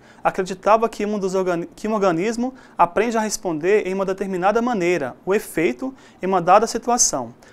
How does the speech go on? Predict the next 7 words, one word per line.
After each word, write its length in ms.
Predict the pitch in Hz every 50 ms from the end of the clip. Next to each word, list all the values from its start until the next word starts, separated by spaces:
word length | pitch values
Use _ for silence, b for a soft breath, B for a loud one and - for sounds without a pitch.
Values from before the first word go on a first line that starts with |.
| B
se 180 | B - - 226
for 220 | 208 - - 214
repetidamente 800 | 208 226 226 226 233 214 - 190 196 185 175 180 202 220 - -
recompensado 840 | 233 220 220 226 220 - 214 202 175 - - 165 175 208 208 175 175
por 140 | - 208
fazer 280 | - 208 190 170 196 220
isso, 380 | 190 156 143 131 - - -